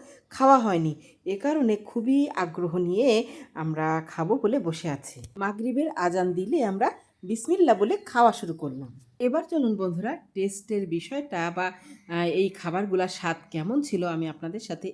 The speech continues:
একটু আলোচনা করি। এটি হচ্ছে কোয়েল পাখি।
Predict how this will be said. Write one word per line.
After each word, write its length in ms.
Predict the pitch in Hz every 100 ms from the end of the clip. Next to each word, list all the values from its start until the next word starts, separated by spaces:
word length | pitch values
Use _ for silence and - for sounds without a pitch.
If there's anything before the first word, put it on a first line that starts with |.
| -
একটু 500 | 247 - - 285 262
আলোচনা 400 | 151 151 151 139
করি। 240 | 135 131 - _ _ _ _ _ _ -
এটি 360 | 247 269 339 302
হচ্ছে 360 | 240 226 220
কোয়েল 320 | 214 196 190
পাখি। 480 | 185 185 180 214 302